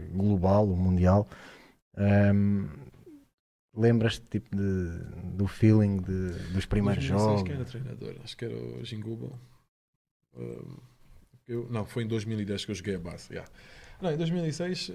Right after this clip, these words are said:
Speaker 2: pronto, eu, eu sempre fui um, eu sempre fui um miúdo, ehm, que eu sabia que não tinha, ehm, certas, certa qualidade, eh, como os outros mais velhos na altura, mas eu sempre fui muito agressivo nas minhas coisas. Eu sempre olhei e disse: "Epá,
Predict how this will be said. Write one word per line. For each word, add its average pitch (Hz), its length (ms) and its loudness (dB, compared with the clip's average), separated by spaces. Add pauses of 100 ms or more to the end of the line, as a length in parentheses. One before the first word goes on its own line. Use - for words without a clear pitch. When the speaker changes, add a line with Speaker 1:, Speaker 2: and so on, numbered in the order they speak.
Speaker 2:
pronto, 117 240 -6
eu, 165 280 -8 (100)
eu 156 100 -6
sempre 156 280 -4
fui 143 180 -4
um, 139 300 -2
eu 127 80 -10
sempre 131 200 -8
fui 127 120 -4
um 123 60 -2
miúdo, 113 580 -6 (440)
ehm, 113 440 -10 (240)
que - 100 -8
eu 113 80 -2
sabia 110 420 -2
que - 160 -10
não 104 160 -2
tinha, 98 540 -4 (140)
ehm, 85 560 -10 (340)
certas, - 640 -8 (960)
certa - 380 -6
qualidade, 101 720 -6 (880)
eh, 95 440 -4
como 98 220 -6
os 90 120 -8
outros 107 320 -2
mais 95 200 -6
velhos 101 320 -4
na 92 80 -8
altura, 104 420 -10
mas 101 220 -8
eu 107 60 -6
sempre 104 220 -8
fui - 160 -6
muito 104 280 -4
agressivo 98 400 -6
nas 95 160 -8
minhas 95 180 -10
coisas. 90 340 -10
Eu 98 80 -10
sempre 95 360 -8
olhei 95 320 -4
e - 20 -10
disse: 92 260 -10
"Epá, 98 140 -14